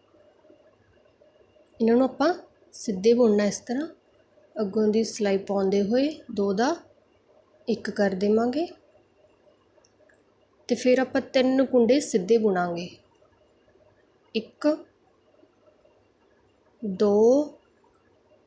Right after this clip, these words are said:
ਤੇ ਤਿੰਨ। ਤਿੰਨ ਕੁੰਡੇ ਸਿੱਧੇ ਬੁਣਨ ਤੋਂ ਬਾਅਦ ਧਾਗਾ ਅੱਗੇ, ਦੋ ਕੁੰਡੇ ਉਲਟੇ ਬੁਣਾਂਗੇ, ਇੱਕ, ਦੋ। ਹੁਣ ਆਪਾਂ ਇੱਥੇ ਜਾਲੀ ਬਣਾਵਾਂਗੇ ਇਸ ਤਰ੍ਹਾਂ,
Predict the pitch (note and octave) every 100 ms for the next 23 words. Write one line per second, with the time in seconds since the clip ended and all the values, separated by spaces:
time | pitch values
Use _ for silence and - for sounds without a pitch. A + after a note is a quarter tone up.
0 | _ B3+ F#4 - _ _ _ _ _ _
1 | _ _ _ _ _ _ - F#3+ - -
2 | - _ _ _ _ _ _ - A#3 A#3+
3 | A#3+ B3+ A#3+ - G#3 A3 B3+ A#3+ A#3+ A3+
4 | A#3+ A#3+ G#3 G3 G3 B3 A3 F#3 G#3 C4+
5 | - _ _ _ - F#3+ G#3+ A3 A3+ G#3+
6 | B3 F#4+ - G3 - F#3+ F3+ E3+ E3+ F#3
7 | - - _ _ _ _ _ _ _ _
8 | - - _ _ - A3 - D4 D4+ E4+
9 | _ _ _ D4 G3 G3+ F3 - - _
10 | _ - - _ - B3+ C4 C4+ B3+ -
11 | E4 G4 - _ A3 G3 G#3+ A3 A3+ A#3+
12 | A#3+ A#3+ C4+ D#4 E4 - _ _ _ _
13 | _ _ _ - - - -